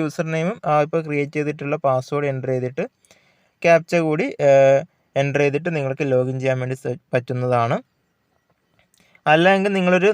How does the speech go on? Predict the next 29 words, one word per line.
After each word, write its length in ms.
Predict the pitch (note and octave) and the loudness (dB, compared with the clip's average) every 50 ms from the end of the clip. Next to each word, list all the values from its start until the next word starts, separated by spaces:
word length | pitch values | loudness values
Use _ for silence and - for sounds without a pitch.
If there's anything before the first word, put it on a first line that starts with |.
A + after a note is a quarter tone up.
| - | 2
മുപ്പത് 420 | E3 D#3+ D3+ - - - G3 F#3 G3 F#3 E3+ | 0 -2 -2 -2 -2 0 0 0 2 0 0
മിനിറ്റ്, 300 | D#3 D3+ D3 C#3 - D3 C#3 | 0 0 -2 -2 0 2 2
അരമണിക്കൂർ 640 | C#3+ D#3 F3 F3+ F3 E3 D3+ C#3+ - - D#3+ D#3+ E3+ E3+ D#3+ | 4 4 2 2 2 0 -2 -2 -4 -2 -2 0 0 0 0
നേരം 260 | D3 C#3+ C#3+ D3+ D#3+ D3+ C#3 | 0 0 0 0 0 0 2
വെയിറ്റ് 300 | C3 C3+ C3 - - D#3 | 2 0 0 -2 -4 -2
ചെയ്യുക. 240 | D3 C#3 C3 F3 - - - C#3+ | 0 0 0 0 -2 -2 -2 0
അതിനുശേഷം 600 | C#3 C#3 D3+ E3 D#3+ E3 D3+ D3 C#3+ D3 F3 E3+ D#3+ | 0 0 0 -2 -2 0 0 0 0 -2 -2 -4 -2
നിങ്ങൾ, 180 | D3 C#3+ C#3+ F3+ B3 _ _ _ _ _ - - | -4 -2 -2 -4 -4 _ _ _ _ _ -6 -2
ആ, 20 | C#3 C#3 C3+ C3+ | 0 0 0 0
നിങ്ങളുടെ 280 | C#3 C#3 C#3 D3 D#3 D#3+ - | -2 -2 -2 -2 -2 -2 -2
ശരിയായിട്ടുള്ള 540 | D3 C#3 C3 C#3 C#3+ C#3+ C#3+ D3 D3+ D3+ D3+ C#3+ | -2 -2 2 2 4 2 2 0 -2 -6 0 2
പാസ്വേഡ് 420 | C3+ C3 B2+ B2+ - C#3+ C3+ C3+ C3+ | 2 2 2 0 -2 -6 -6 -4 -6
വെച്ച് 180 | C3 B2 - - - _ _ _ - C3+ | -6 -6 -10 -16 -16 _ _ _ -8 -2
ലോഗിൻ 260 | C3 C3 C3 B2+ B2+ B2 A2 | 0 0 0 0 -4 -6 -6
ചെയ്യുക. 200 | A#2 A2+ - - _ _ _ _ _ _ _ _ _ _ _ _ _ _ - | -6 -8 -8 -8 _ _ _ _ _ _ _ _ _ _ _ _ _ _ 0
അതായത് 240 | C#3 C#3+ D3 D#3 D#3+ | 2 2 2 2 0
നിങ്ങൾ 140 | E3 D#3+ E3 E3+ E3 D#3+ | 0 0 2 2 2 2
റീസെർച്ച് 380 | D#3 D3+ C#3 - F3 F3 G3 G3 | 0 0 -2 -2 -4 -4 -4 -4
ചെയ്യുന്നില്ല 360 | F#3 E3+ E3 E3+ F3 F3 E3+ F3 F3 E3+ | -2 -2 -2 0 -2 0 2 2 2 2
എങ്കിൽ 140 | F3 F#3+ F3+ E3 | 2 2 2 2
അരമണിക്കൂർ 420 | D#3 D#3 D#3+ D#3+ D#3+ D#3 E3+ E3+ F3 D#3+ | 2 2 0 -2 -4 -4 -4 -4 -2 0
വെയിറ്റ് 240 | D#3+ D3+ C#3+ - - D#3+ | 0 -2 -2 -2 -4 -4
ചെയ്താൽ 280 | D#3 D3 D#3 D#3+ F3 F#3+ E3+ | -2 0 0 0 0 -2 -2
ഈ 20 | D#3 D#3 | -2 -2
ഒരു 80 | D3+ D3+ D3 | -2 -2 -2
ലോക്ക് 320 | C#3+ C#3+ C#3+ C3+ - - G#3+ _ - D3+ C3+ | 0 0 -2 -2 -4 -10 -12 _ -6 -2 0
മാറുന്നതാണ്. 640 | B2+ C3 C3+ C3+ C3 C#3+ C#3+ D3 C#3+ C3+ C3 D3 E3+ E3+ C#3 | 2 2 2 2 0 -2 -2 0 0 0 0 -2 -2 -2 -2
അല്ല 140 | C3+ C3 D3 D3 D#3 | 0 2 0 0 0
എങ്കിൽ 200 | D3+ C#3+ D#3 E3+ | -2 -4 -4 -4